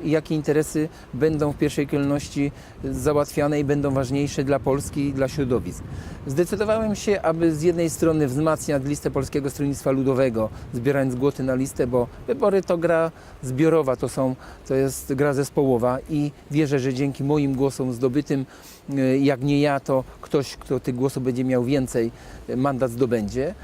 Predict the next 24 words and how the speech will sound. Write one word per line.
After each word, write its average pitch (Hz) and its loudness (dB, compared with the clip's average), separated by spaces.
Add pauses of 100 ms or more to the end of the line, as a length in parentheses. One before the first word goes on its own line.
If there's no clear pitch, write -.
(180)
Ale 147 2
z 156 -2
drugiej 190 0
strony 190 0
uważam, 175 0
że 160 2
moje 165 4
doświadczenie, 151 -2
jakie 123 -2
nabyłem 131 0 (360)
przez - -4 (180)
sześć 147 0
lat 143 2
pracy 143 0
w 120 -6
Niemczech, 139 -2 (440)
e, 139 -4 (1200)
po 160 2
studiach, 151 2 (340)
przez 143 2
ostatnie 151 0
dwanaście 147 2
lat 139 2
pracy, 143 0